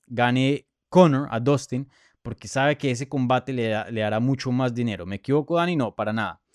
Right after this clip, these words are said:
Todo el mundo quiere pelear con Conor. Dinero y fama. Y fama hoy día es dinero.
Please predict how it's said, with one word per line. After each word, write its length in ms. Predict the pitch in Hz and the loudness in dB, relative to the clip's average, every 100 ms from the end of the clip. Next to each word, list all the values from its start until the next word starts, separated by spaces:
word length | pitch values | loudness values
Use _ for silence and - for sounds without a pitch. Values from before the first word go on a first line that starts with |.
| _ _ _ | _ _ _
Todo 180 | 202 208 | 6 8
el 80 | 202 | 8
mundo 260 | 190 175 | 6 2
quiere 160 | - 170 | 2 0
pelear 260 | 143 117 - | 0 0 0
con 120 | 123 | -4
Conor. 360 | - 85 - - | -2 -6 -8 -20
Dinero 760 | 185 220 127 123 143 190 214 190 | -20 -16 -4 2 6 6 6 2
y 100 | 117 | -2
fama. 420 | - 131 98 85 | 2 2 2 -6
Y 100 | - | -6
fama 320 | 139 202 208 214 | 0 4 4 4
hoy 140 | 196 | 2
día 180 | 190 202 | 2 2
es 80 | 185 | 2
dinero. 380 | 190 185 98 | 2 2 0